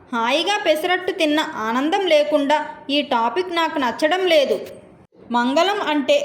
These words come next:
మొదలుపెట్టాడు పక్కనే కూర్చుంటూ. అబ్బా, ఎందుకు అడిగానా అనిపించింది. వద్దు కిషోర్, వంట చేసుకోవాలిగా, వదిలే. లేదా బయటికి వెళ్ళి భోంచేసి సరదాగా సినిమాకు వెళ్దాం అన్నాను.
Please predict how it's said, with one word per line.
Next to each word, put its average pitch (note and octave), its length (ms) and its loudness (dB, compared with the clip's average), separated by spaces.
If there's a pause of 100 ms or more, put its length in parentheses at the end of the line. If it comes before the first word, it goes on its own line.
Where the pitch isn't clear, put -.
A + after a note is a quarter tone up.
(140)
మొదలుపెట్టాడు C4+ 760 2
పక్కనే C4+ 640 -2
కూర్చుంటూ. C4 600 2 (240)
అబ్బా, A3 340 0 (520)
ఎందుకు D4 380 0
అడిగానా E4+ 480 2 (100)
అనిపించింది. D4+ 680 0 (240)
వద్దు A3+ 280 0
కిషోర్, F4 460 2 (220)
వంట A#3 240 0
చేసుకోవాలిగా, D#4+ 920 2 (320)
వదిలే. A#3+ 360 2 (440)
లేదా B3+ 300 2
బయటికి D4 460 0
వెళ్ళి D#4 280 2 (140)
భోంచేసి D4+ 640 2 (160)
సరదాగా D4 680 0
సినిమాకు E4+ 420 0
వెళ్దాం C#4+ 400 2 (120)
అన్నాను. B3 480 0